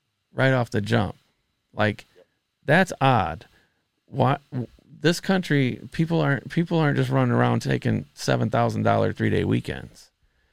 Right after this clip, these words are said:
And that's just there. So now you gotta count travel to get there, if it's a flight, if it's a car, if it's fuel, if it's lodging on the way,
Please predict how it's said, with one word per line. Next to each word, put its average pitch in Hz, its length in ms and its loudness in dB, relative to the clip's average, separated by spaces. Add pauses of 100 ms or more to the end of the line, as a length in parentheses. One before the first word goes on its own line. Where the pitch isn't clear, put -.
(460)
And 117 180 0
that's 170 280 2
just - 440 -2
there. 120 460 2
So - 220 -2
now 120 220 2
you 151 160 2
gotta 127 200 4
count 117 440 -2
travel 120 480 0
to 110 80 2
get 127 260 0
there, 113 420 2
if 110 160 -4
it's 107 100 -8
a 120 60 -6
flight, 120 440 0
if - 160 -6
it's - 140 -8
a 98 60 -8
car, 113 340 0
if - 140 -8
it's - 100 -14
fuel, 120 500 0 (320)
if - 140 -6
it's 110 160 -6
lodging 107 600 2
on 104 180 -2
the 98 80 0
way, 107 400 2